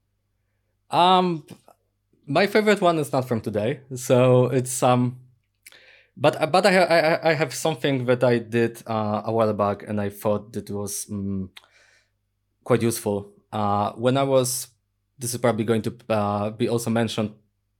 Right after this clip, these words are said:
s-, sometime later in the epi-, episode, but I also teach web development on egghead dot I O. Uh, so at, at some point, I was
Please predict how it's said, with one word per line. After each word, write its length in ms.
s-, 200
sometime 260
later 280
in 100
the 100
epi-, 300
episode, 400
but 160
I 60
also 520
teach 280
web 160
development 420
on 140
egghead 240
dot 160
I 140
O. 260
Uh, 300
so 220
at, 180
at 120
some 220
point, 480
I 120
was 560